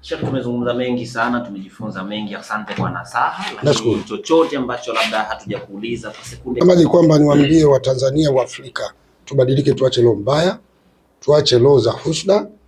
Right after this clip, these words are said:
Speaker 2: tuache uchoyo na ulafi na ubinafsi. Tujaribu sana kuviacha hivi vitu. Vinatupotezea nafasi na muda. Na tuishi na wake zetu kwa tahadhari. Mungu ametutaka hivyo. Eh, tusiwaamini tukakabidhi roho.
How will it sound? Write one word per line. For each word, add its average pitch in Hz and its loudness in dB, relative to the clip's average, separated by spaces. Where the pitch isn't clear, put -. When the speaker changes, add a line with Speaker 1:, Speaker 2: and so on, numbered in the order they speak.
Speaker 2:
tuache 147 0
uchoyo 165 0
na 147 2
ulafi 143 -2
na 127 -2
ubinafsi. 117 -6
Tujaribu 175 2
sana 180 2
kuviacha 131 -6
hivi 120 -10
vitu. 120 -16
Vinatupotezea 139 -2
nafasi 143 -2
na 127 -6
muda. 117 -8
Na 160 4
tuishi 190 2
na 175 6
wake 165 2
zetu 180 2
kwa 160 -6
tahadhari. 139 0
Mungu 151 2
ametutaka 120 -6
hivyo. - -6
Eh, 131 4
tusiwaamini 151 4
tukakabidhi 151 -2
roho. 123 0